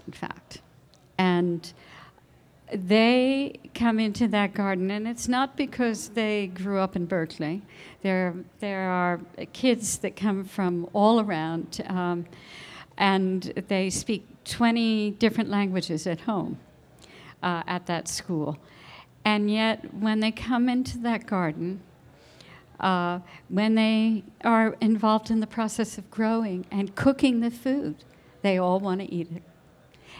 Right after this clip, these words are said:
And it's when their friends are offering it to them, and they always say yes. They always say yes. There, in fact, there was a great story early on in,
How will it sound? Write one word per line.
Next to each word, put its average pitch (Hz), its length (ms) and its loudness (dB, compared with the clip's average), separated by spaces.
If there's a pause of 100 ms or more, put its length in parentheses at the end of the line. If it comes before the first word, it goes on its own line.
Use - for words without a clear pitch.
And 226 180 0
it's 220 220 -8
when 240 200 0
their 233 160 0
friends - 840 -6 (340)
are 190 300 2 (1200)
offering 202 520 2
it - 120 -16
to 160 180 -10
them, - 180 -14 (300)
and 220 200 -6
they 220 180 0
always 208 280 -2
say 160 240 -8
yes. - 420 -14 (340)
They 185 160 2
always 180 260 -6
say - 200 -6
yes. - 160 -12 (320)
There, 254 120 10
in 233 140 6
fact, 262 300 4
there 240 100 4
was 226 240 0
a 214 80 0
great 233 420 0
story 202 800 -2
early 202 400 2
on 185 260 4
in, 170 280 -4